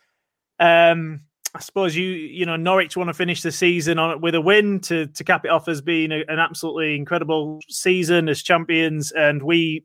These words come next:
need to pick up a bit of form because, to be honest, we've not been that great in the last four or five games. Lost to Preston two nil in the last one, and it's a, it's a case of, is it just because we don't need to win, or is it because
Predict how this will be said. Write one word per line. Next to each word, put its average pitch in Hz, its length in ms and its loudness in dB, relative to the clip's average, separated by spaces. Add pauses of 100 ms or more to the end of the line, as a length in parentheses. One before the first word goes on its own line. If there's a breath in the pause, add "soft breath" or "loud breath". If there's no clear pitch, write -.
need 175 360 0
to 151 60 -10
pick 151 160 -6
up 147 100 -2
a 151 40 0
bit 147 160 0
of 143 140 -6
form 143 320 4
because, 139 580 -4 (560 soft breath)
to 165 120 -6
be 170 100 4
honest, 190 340 2
we've 160 140 0
not 175 260 2
been 160 200 0
that 151 180 0
great 170 220 2
in 143 60 -6
the 143 60 -4
last 139 240 -2
four 143 180 -2
or 135 60 -4
five 135 240 0
games. 139 300 -4
Lost 180 180 -6
to 160 80 -12
Preston 156 400 -2
two 156 180 -4
nil 147 140 -2
in 143 60 -4
the 139 80 -4
last 147 280 0
one, 139 340 -2
and 151 100 -6
it's 147 180 -8
a, 165 180 -2
it's 165 140 -2
a 165 60 -2
case 160 320 0
of, 156 80 2
is 175 100 4
it 180 160 2
just 165 160 -4
because 156 420 0
we 156 100 0
don't 151 220 0
need 180 220 0
to 147 140 -6
win, 135 240 -2
or 143 120 0
is 151 140 -2
it 135 140 -6
because - 560 0